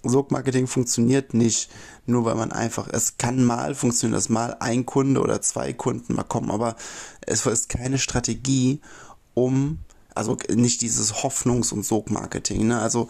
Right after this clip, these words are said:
Sog-Marketing in dem Sinne, dass du sehr attraktiv für deine Kunden wirst, weil du es dich richtig darstellst und sie deswegen kaufen wollen. Ja, das ist okay, wenn du das unter Sog-Marketing verstehst,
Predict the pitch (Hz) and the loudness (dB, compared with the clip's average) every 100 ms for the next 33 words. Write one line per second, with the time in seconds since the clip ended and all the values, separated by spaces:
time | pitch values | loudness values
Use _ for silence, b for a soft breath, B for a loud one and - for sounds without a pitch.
0 | B - 135 139 160 139 139 - 127 113 | B -2 0 2 2 0 -2 0 0 2
1 | 113 123 131 131 123 110 - - - - | 4 4 2 2 2 2 0 -2 -4 -4
2 | - 120 107 120 110 - - 143 - 110 | 0 2 2 0 -4 -2 -2 0 0 0
3 | 117 - 113 110 113 107 - 135 113 120 | 0 0 0 0 0 0 0 -2 0 0
4 | 117 113 - - 107 - - 107 - 117 | 0 0 0 0 -2 0 -2 -2 -2 -2
5 | 127 - 110 101 - 95 107 131 - 110 | -2 -2 0 0 0 -2 0 0 0 -2
6 | 101 - - - 80 92 117 131 120 - | -2 -4 -4 -6 -2 0 0 0 -2 0
7 | 120 - - - 113 95 95 113 120 117 | -2 -4 -8 -4 -2 -2 -2 -2 -2 -2
8 | 117 117 120 113 113 120 - 104 113 107 | 0 0 0 -2 -2 -4 -6 -2 0 0